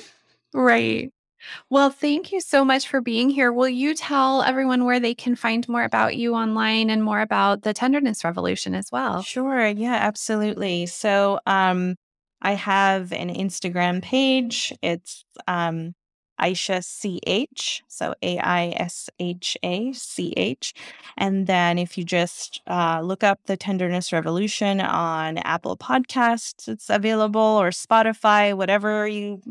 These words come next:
Speaker 2: choose to listen to your podcast. Um, it's, yeah, it's there. And if you go to my website, aisha chowdhury dot com, that's where I have most of my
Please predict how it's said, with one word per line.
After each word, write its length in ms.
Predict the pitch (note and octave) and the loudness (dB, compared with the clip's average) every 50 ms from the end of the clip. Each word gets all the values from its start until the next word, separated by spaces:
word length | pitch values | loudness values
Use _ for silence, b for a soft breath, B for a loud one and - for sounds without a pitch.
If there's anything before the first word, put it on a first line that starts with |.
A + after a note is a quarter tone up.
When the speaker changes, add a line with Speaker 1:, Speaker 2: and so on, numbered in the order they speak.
| - - | -14 -10
Speaker 2:
choose 440 | - - A3+ G#3+ G#3 G#3 G#3+ G#3 - | -6 -2 -2 0 0 0 -2 -4 -4
to 120 | - G3 F#3 | -6 -2 -2
listen 320 | F#3+ F#3+ - - F#3+ G3 G3 | -2 -2 0 0 -2 -2 0
to 100 | - G3+ | 0 0
your 120 | F#3+ F#3 | -2 -2
podcast. 760 | - - G3 F#3 F#3 - G#3+ G3 F3+ F3+ F#3+ - - - - - B B B B B B B B B | 0 0 0 0 0 0 2 2 4 2 2 0 -4 -12 -16 -16 B B B B B B B B B
Um, 600 | - F3 E3+ E3 D#3+ D#3+ E3 - - E3+ F3+ F3 - _ _ _ _ _ _ _ - | 0 0 0 0 0 -2 -4 -4 -6 -6 -8 -10 -14 _ _ _ _ _ _ _ -4
it's, 480 | F#3 F3 F3 - - - - - - - | -2 -2 -2 -4 -10 -14 -14 -12 -6 -2
yeah, 160 | E3+ C#3 - | 0 0 0
it's 180 | D3+ E3+ - - | -2 -6 -8 -4
there. 280 | - G#3+ A3 A3 G#3+ - | -2 2 4 4 4 2
And 160 | - F3+ F3 | 2 -2 -2
if 240 | F3 E3+ E3+ - - | -2 -4 -6 -8 -8
you 500 | - E3+ E3 E3 D#3+ D#3+ E3 D#3+ D#3+ - _ _ _ - | -6 -4 -2 -2 -2 -2 -2 -2 -4 -6 _ _ _ -6
go 220 | - F#3+ F3 F3 | -2 -2 0 0
to 40 | E3+ E3 | -2 -2
my 180 | D#3+ D3+ - | -2 -4 0
website, 640 | - G#3+ A#3+ A#3 G#3+ - - - G#3 G3+ G3+ F#3 - | 2 2 2 2 0 -2 0 2 4 4 2 2 -2
aisha 300 | - F3+ F3 F3 - F3+ | -2 -4 -4 -4 -6 -8
chowdhury 340 | - - F3+ E3 D#3+ E3+ E3+ | -4 0 0 0 2 2 0
dot 220 | E3 D3+ - - - | 0 0 -2 -2 -4
com, 360 | - F#3 F3+ F3+ F3 F3 F3 | -2 0 2 2 2 2 2
that's 280 | E3+ D#3+ E3 - - | 0 0 -2 -4 -6
where 180 | - F3 E3 D#3 | -6 -2 -2 -2
I 40 | E3+ | -2
have 360 | F3 - F3 E3 E3 E3 - | 0 0 0 -2 -2 -2 -6
most 300 | E3 E3 E3+ - - - | -6 -6 -6 -6 -6 -6
of 120 | D#3 D#3+ - - | -6 -6 -6 -6
my 140 | - - | -6 -6